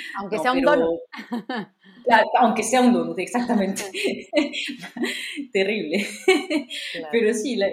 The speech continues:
Speaker 2: claro, y luego empecé un poco justamente con el ayuno intermitente y me di cuenta que podía hasta andar ochenta kilómetros en bicicleta sin, sin desmayarme, <laughs> ¿sabes?
Speaker 1: Claro.
Speaker 2: Sin haber comido antes, sin haber desayunado.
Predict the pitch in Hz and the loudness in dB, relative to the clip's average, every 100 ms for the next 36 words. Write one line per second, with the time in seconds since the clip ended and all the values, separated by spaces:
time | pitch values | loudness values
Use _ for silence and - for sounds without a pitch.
0 | - 214 220 247 214 180 196 214 208 175 | -2 -2 0 0 -2 0 -2 -2 -4 -8
1 | - 175 180 196 240 240 233 247 240 208 | -10 -12 -6 0 0 0 -4 -6 -8 -12
2 | 208 214 208 190 175 165 160 190 202 196 | -10 -10 -10 -10 -8 -8 -8 -8 -8 -6
3 | 185 180 - 190 202 202 165 165 180 - | -8 -10 -10 -8 -4 -4 -4 -6 -10 -10
4 | 226 185 156 165 196 - 220 240 196 - | -10 -10 -8 -4 -4 -2 0 2 2 -4
5 | 151 180 202 214 208 214 202 175 185 190 | -8 -2 0 2 0 -4 -6 -6 -6 -8
6 | 196 190 165 165 165 190 226 214 190 170 | -8 -8 -8 -8 -6 -4 -4 -6 -8 -8
7 | 156 - 180 175 170 196 349 190 180 196 | -10 -8 -4 -4 -2 0 0 0 -4 -6
8 | - - 240 285 185 170 175 208 214 208 | -8 -6 -6 -6 -6 -6 -4 -2 0 0
9 | 208 214 233 208 226 302 220 208 196 208 | -2 -4 -2 -2 -2 -2 -4 -4 -2 0
10 | 196 196 180 208 311 | -2 -4 -6 -6 -6